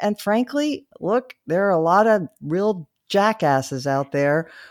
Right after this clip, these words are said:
who like Trump. And frankly, I, I have to say, you know,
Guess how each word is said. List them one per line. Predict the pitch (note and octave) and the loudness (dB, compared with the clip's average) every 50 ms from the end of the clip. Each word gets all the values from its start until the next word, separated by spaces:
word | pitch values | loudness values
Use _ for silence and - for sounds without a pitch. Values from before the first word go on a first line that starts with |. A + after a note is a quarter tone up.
| - - | -16 -2
who | - A#3 C4+ | 2 4 6
like | C4 B3+ B3+ D4 D#4+ C4+ - | 8 8 8 8 6 4 0
Trump. | - - E3 C#3 B2+ B2 - - | -4 -2 0 0 0 0 0 0
And | E3 D#3 D#3 | 0 0 0
frankly, | - - G#3+ A3+ A#3 A#3 C4 B3+ - - | 0 0 0 0 2 2 0 0 0 0
I, | - G3 G3 | 0 -2 -2
I | - | 0
have | - A3 A#3 A3+ | -2 -2 -2 -2
to | - - | -6 -8
say, | - - - - - - D#3 - | -6 -4 -2 0 -2 -2 -4 -4
you | - G3+ | -4 0
know, | G3 G3+ G#3 G#3 - | 0 2 2 0 -2